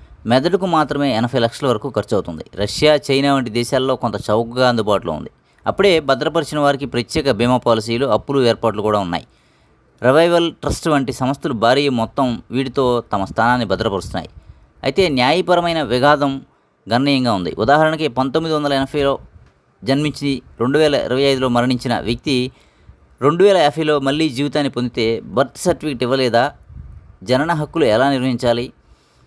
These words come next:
తదితర నైతిక, సామాజిక ప్రశ్నలు ప్రశ్నలుగానే మిగిలిపోయినాయి. పెంపుడు జంతువులపై ఇప్పటికే ఐదు వందల ప్రాణులు క్రయోపేట్ వంటి సంస్థల ద్వారా భద్రపరచబడ్డాయి. కుక్కలు, పిల్లులు వంటి పెంపుడు జంతువుల అభిమానం ఈ రంగాన్ని మరింత వేగవంతం చేస్తోంది.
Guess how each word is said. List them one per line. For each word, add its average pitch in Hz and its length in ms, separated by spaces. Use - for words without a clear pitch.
తదితర 151 340
నైతిక, 143 400
సామాజిక 135 520
ప్రశ్నలు 131 360
ప్రశ్నలుగానే 143 520
మిగిలిపోయినాయి. 95 580
పెంపుడు 180 320
జంతువులపై 170 560
ఇప్పటికే 156 400
ఐదు 135 280
వందల 135 260
ప్రాణులు 139 460
క్రయోపేట్ 151 540
వంటి 120 220
సంస్థల 131 400
ద్వారా 113 300
భద్రపరచబడ్డాయి. 95 840
కుక్కలు, 165 380
పిల్లులు 156 340
వంటి 131 260
పెంపుడు 131 360
జంతువుల 127 440
అభిమానం 123 640
ఈ 107 60
రంగాన్ని 120 380
మరింత 123 300
వేగవంతం 104 520
చేస్తోంది. 82 420